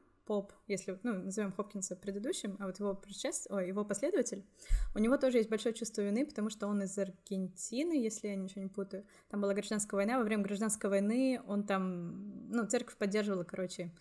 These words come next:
опрессоров, и он не сделал достаточно, чтобы спасти людей, которые умирали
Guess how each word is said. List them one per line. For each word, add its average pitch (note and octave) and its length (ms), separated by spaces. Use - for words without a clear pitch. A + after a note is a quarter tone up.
опрессоров, G#3+ 680
и G3 520
он A3+ 160
не A3+ 80
сделал G#3+ 260
достаточно, G3+ 480
чтобы G3 260
спасти G3 360
людей, G3+ 320
которые F#3+ 460
умирали F#3 520